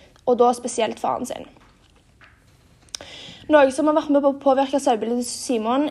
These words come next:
er det subjekte oppfatningen som sier noe om hvordan han betrakter seg selv som person. Vi ser at både folkene rundt han og hans indre tanker er med på å påvirke selvbildet. Eh, noen situasjoner som er viktige for utviklingen hans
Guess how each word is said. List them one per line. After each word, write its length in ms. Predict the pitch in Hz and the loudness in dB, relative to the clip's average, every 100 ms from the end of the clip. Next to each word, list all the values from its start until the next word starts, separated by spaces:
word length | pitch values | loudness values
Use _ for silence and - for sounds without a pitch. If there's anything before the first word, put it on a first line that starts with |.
| - | 2
er 140 | 247 240 | 2 4
det 300 | 247 240 - | 2 0 -12
subjekte 880 | - - 247 254 262 - - 277 262 - - _ _ - | -14 -4 -4 0 -2 -4 -6 0 0 -2 -20 _ _ -6
oppfatningen 640 | 254 - 277 277 269 269 269 | -4 -2 -4 -2 -2 -2 -2
som 140 | 262 | -6
sier 300 | 262 233 226 - - | -2 -2 -2 -6 -4
noe 160 | 254 226 233 | -2 -2 -4
om 80 | |
hvordan 320 | 233 233 233 226 | -4 -2 -2 -2
han 160 | 233 | -4
betrakter 400 | 226 - 233 254 | -6 -8 -12 -12
seg 140 | 226 - | -14 -12
selv 460 | 226 - - _ - | -10 -10 -14 _ -10
som 160 | 233 | -8
person. 380 | 131 - 117 - - _ - - - - | -8 -10 -12 -14 -20 _ -20 -20 -20 -2
Vi 140 | 269 | 0
ser 160 | 277 277 | 4 4
at 80 | 285 | 2
både 180 | 254 262 | -2 -2
folkene 420 | 262 269 269 240 | 0 -2 -4 -2
rundt 240 | 247 269 302 | -2 -2 -2
han 160 | 311 320 - 240 | -2 -4 -2 2
og 240 | 240 247 254 | 4 2 -2
hans 180 | 254 - | -6 -4
indre 160 | 247 226 | -6 -4
tanker 540 | 247 247 240 262 254 | -6 -4 -2 -2 -4
er 160 | - 247 | -2 0
med 240 | 240 226 | 2 0
på 80 | 233 | -4
å 80 | 233 - | -6 -8
påvirke 540 | - 226 254 - 117 | -4 -4 -4 -10 -10
selvbildet. 400 | - - 76 - - _ _ _ _ _ _ _ _ - - - - _ _ 269 | -10 -12 -10 -12 -14 _ _ _ _ _ _ _ _ -20 -20 -20 -20 _ _ 2
Eh, 360 | 254 262 254 269 | 4 4 2 0
noen 240 | 277 294 | 0 -2
situasjoner 560 | 294 302 - 285 294 294 | -2 -2 0 0 0 0
som 160 | 277 | 0
er 80 | 269 | -2
viktige 380 | 262 - 247 247 | -4 -6 -2 -2
for 240 | 262 247 | 0 -4
utviklingen 640 | 247 247 - 294 294 285 302 | -4 -6 -4 -6 -2 -2 -4
hans 380 | 339 381 - | -6 -8 -10